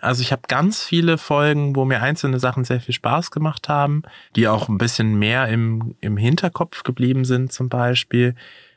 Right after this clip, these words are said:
Ich hatte eine, eine Folge, ähm, das war die Folge mit unserem Geschäfts-, Z-G-F-Geschäftsführer Doktor Christoph Schenk,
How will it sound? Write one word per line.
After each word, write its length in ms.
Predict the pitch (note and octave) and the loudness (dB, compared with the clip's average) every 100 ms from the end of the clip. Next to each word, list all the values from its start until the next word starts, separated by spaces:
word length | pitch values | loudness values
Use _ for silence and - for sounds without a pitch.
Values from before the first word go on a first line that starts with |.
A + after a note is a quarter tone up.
| _ _ _ _ | _ _ _ _
Ich 140 | - - | -8 -4
hatte 200 | A#2 G2 | -2 0
eine, 540 | G#2+ C3 C3 C3 B2+ G3+ - - | 2 2 4 2 0 -4 -20 -6
eine 280 | G2 A#2 B2+ | -2 0 0
Folge, 840 | - A#2+ A#2 A#2 A#2 A2+ A2+ A2+ - | 0 2 2 2 2 4 2 0 -2
ähm, 580 | G2 G2 G2+ G2+ G2+ G2 | -2 -2 -2 -2 -4 -8
das 220 | G2+ - | -12 -4
war 140 | F#2+ | -4
die 140 | G2 G2 | -2 -4
Folge 680 | - G2 G#2+ G#2+ G2+ G2 F#2+ | -2 0 0 0 0 0 -2
mit 200 | F#2 - | -6 -6
unserem 880 | G2 G2 G2 F#2 F#2 F2+ F2 F2 - _ _ _ | -6 -2 -2 -2 -2 -4 -6 -8 -12 _ _ _
Geschäfts-, 540 | - - A#2+ - - - | -4 0 -2 -4 -10 -10
Z-G-F-Geschäftsführer 1000 | - A2 - - - - B2 - A#2+ A2 | -6 -4 -4 -6 -4 -4 -4 -2 -2 0
Doktor 280 | G#2+ - G#2 | -2 -4 -8
Christoph 380 | - - - - | -6 -6 -4 -2
Schenk, 340 | A2+ A#2+ | 0 0